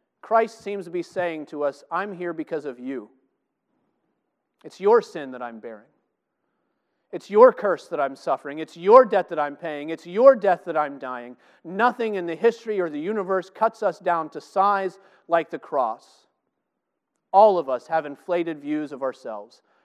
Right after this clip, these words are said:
especially in self-righteousness. And until we have visited a place called Calvary, but it's there at the foot of the cross that we shrink to our true size.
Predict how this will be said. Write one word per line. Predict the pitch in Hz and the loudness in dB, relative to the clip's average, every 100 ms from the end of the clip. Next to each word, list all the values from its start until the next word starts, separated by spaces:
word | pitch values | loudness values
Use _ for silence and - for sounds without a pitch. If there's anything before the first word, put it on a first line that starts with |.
| - | -18
especially | 139 - 214 208 180 160 | -18 -2 0 0 -4 -10
in | 147 | -10
self-righteousness. | 139 165 151 147 135 127 117 - 110 _ _ _ _ _ _ _ _ _ _ _ _ _ _ _ _ | -8 -4 -4 -2 -4 -4 -14 -20 -20 _ _ _ _ _ _ _ _ _ _ _ _ _ _ _ _
And | 139 | -16
until | 139 - 208 | -14 -6 -2
we | 190 180 | 0 -2
have | 147 | -2
visited | 165 160 147 139 | -6 -6 -8 -10
a | |
place | 131 170 160 - | -8 -6 -6 -6
called | 156 139 123 | -4 -4 -6
Calvary, | 143 139 117 110 - _ _ _ _ _ _ _ _ _ _ _ _ | -6 -6 -6 -14 -20 _ _ _ _ _ _ _ _ _ _ _ _
but | 147 | -12
it's | 143 | -12
there | 139 160 170 147 | -6 -2 0 -2
at | 135 | -4
the | 135 | -8
foot | - 170 | -10 -8
of | |
the | 147 | -8
cross | - 156 143 131 - | -6 0 0 0 -8
that | 147 | -18
we | 139 | -18
shrink | - 175 143 | -16 -14 -12
to | - 123 | -12 -10
our | 123 | -10
true | - - | -12 -16
size. | 113 - 101 110 _ _ | -14 -14 -16 -18 _ _